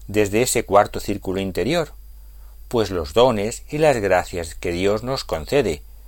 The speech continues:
como un río en crecida. Quien no facilita el terreno, nunca mira hacia su interior, y no puede descubrir de dónde le brota ese río de gracias de que disfruta.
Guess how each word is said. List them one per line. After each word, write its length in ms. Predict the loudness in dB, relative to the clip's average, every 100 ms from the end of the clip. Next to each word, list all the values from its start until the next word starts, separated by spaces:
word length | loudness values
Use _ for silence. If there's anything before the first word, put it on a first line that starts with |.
| -18 -8
como 200 | -2 0 0
un 80 | -2
río 300 | -2 -4 -4
en 80 | -8
crecida. 500 | -10 -10 -8 -8 -10 -14 -18 -18 -18 -18 -18 -18 -18 -18 -20 -18 -18 -18 -18 -18 -12
Quien 180 | 0 2
no 120 | 4
facilita 480 | 4 2 2 2 4
el 100 | 4
terreno, 460 | 4 2 2 0 -6 -14 -20 -20 -20 -20 -20 -18 -6
nunca 280 | -2 2 0
mira 260 | 4 6
hacia 180 | 6 2
su 80 | -4
interior, 500 | -6 0 2 2 -2 -18 -10 0
y 120 | 2
no 180 | 2 4
puede 200 | 4 6
descubrir 480 | 4 2 0 2
de 100 | 6
dónde 260 | 4 4 4
le 100 | 6
brota 260 | 6 4 2
ese 180 | 0
río 220 | 0 2 2
de 100 | 2
gracias 360 | 0 -2 -6
de 100 | -8
que 120 | -6
disfruta. 580 | -6 -6 -4 -4 -4 -8